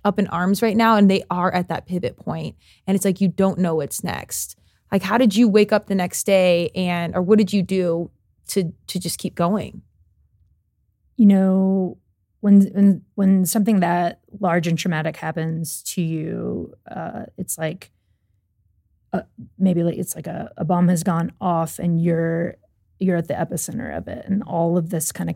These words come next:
Speaker 2: chaos is, it's not just happening to you, it's happening to your immediate friends and family, and then far reaching and, and, and beyond that. Um, I think, you know,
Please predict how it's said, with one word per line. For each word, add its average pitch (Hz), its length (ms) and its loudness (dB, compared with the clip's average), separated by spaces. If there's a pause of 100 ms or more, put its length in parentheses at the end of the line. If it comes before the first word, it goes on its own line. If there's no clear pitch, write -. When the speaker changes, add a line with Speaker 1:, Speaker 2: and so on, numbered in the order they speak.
(320)
Speaker 2:
chaos 170 520 -6
is, 156 300 -6
it's 170 140 -6
not 170 140 -2
just 165 160 -6
happening 165 380 -4
to 170 40 -2
you, 170 200 2
it's - 140 -6
happening 165 460 -4
to 165 440 -6 (560)
your 180 240 4
immediate 175 500 6
friends 175 320 0
and 165 160 0
family, 165 460 0
and 156 120 -4
then 156 120 -4
far 170 240 -2
reaching 165 480 -4
and, 165 120 -8 (140)
and, 180 220 -12
and 165 180 -2
beyond 170 520 0
that. 165 420 -10 (640)
Um, 180 440 0 (880)
I - 40 -4
think, - 560 -2 (2250)
you 196 80 6
know, 175 320 4